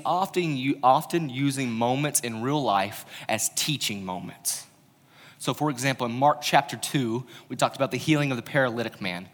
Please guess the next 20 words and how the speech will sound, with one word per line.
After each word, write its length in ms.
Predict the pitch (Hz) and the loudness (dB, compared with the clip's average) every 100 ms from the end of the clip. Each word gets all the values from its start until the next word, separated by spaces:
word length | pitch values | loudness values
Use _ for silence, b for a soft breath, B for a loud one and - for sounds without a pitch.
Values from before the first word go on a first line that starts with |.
| B B B | B B B
He 160 | - 143 | 0 0
heals 340 | - 185 196 | 4 4 4
a 60 | 180 | 4
paralytic 500 | 180 160 139 143 - | 2 2 4 0 0
man, 300 | 127 123 123 B B | 2 2 0 B B
not 280 | 123 151 196 | 4 6 6
just 240 | 175 170 - - | 2 -4 -6 -12
so 160 | - 151 | 0 4
he 80 | 135 | 4
can 140 | 127 | 0
heal 260 | 110 180 143 | 2 4 4
a 40 | |
man, 280 | 110 107 139 - - | 2 -2 -4 -10 -4
'cause 160 | 151 | -2
he 80 | 139 | -2
cares 260 | - 214 165 | 0 0 4
about 200 | 143 113 | 4 4
healing 320 | 160 147 107 | 2 2 -2
a 20 | |
man, 260 | 98 101 | -4 -6